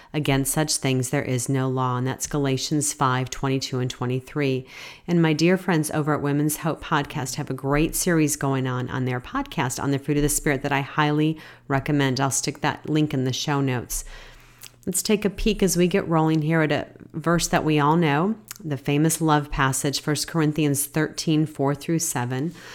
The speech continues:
"Love is patient and kind. Love does not envy or boast. It is not arrogant or rude. It does not insist on its own way. It is not irritable or resentful. It does not rejoice at wrongdoing, but rejoices with the truth.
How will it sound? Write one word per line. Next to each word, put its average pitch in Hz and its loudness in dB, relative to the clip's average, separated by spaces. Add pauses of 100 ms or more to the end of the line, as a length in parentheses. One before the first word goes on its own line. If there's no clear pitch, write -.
(340)
"Love 156 4
is 165 2
patient 143 2
and 196 4
kind. 127 -2
Love 139 2
does 147 2
not 147 2
envy 147 4
or 185 6
boast. 151 0 (100)
It 147 0
is 135 0
not 135 2
arrogant 139 2
or 135 0
rude. 139 2 (340)
It 156 -2
does 143 2
not 147 2
insist 156 0
on 151 2
its 143 -2
own 147 2
way. 147 0 (320)
It 151 4
is 147 2
not 127 2
irritable 180 2
or 202 2
resentful. 131 0 (100)
It 143 -4
does 139 2
not 147 0
rejoice 135 0
at - -10
wrongdoing, 170 4
but - -4
rejoices 139 0
with 131 -4
the 180 -4
truth. - -6